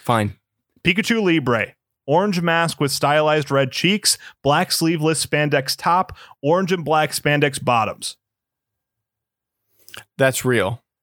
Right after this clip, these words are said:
Speaker 2: That is real.
Speaker 1: 'Cause I don't even know what it meant, and I know that you don't know what any of those words meant.
Speaker 2: <laughs>
Speaker 1: Spandex and something else. What is it?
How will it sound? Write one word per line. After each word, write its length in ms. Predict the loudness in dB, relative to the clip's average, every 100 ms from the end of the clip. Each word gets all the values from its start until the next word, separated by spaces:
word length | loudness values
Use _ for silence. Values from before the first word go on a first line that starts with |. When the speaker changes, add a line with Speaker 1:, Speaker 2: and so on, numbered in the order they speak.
| _ _ -8
Speaker 2:
That 140 | -2
is 180 | 0 0
real. 380 | 0 0 -4 -10 _ -20 _
Speaker 1:
'Cause 120 | -2
I 60 | 0
don't 160 | 0 0
even 160 | 0
know 100 | 0
what 100 | 0
it 60 | 0
meant, 300 | -2 -2 -2
and 140 | -2
I 40 | 0
know 120 | 0
that 100 | 0
you 280 | 0 0 2
don't 180 | 0 0
know 100 | 0
what 140 | 2
any 140 | 2 2
of 80 |
those 160 | 0 0
words 340 | 0 0 2
meant. 220 | 2 2 2
Speaker 2:
<laughs> 0 |
Speaker 1:
Spandex 680 | 2 2 2 2 2 2
and 120 | 0 0
something 320 | 0 0 0
else. 360 | 0 0 -2 -2 -2 -4 -4 -10 -2
What 160 | 0
is 160 | 2 2
it? 100 | 0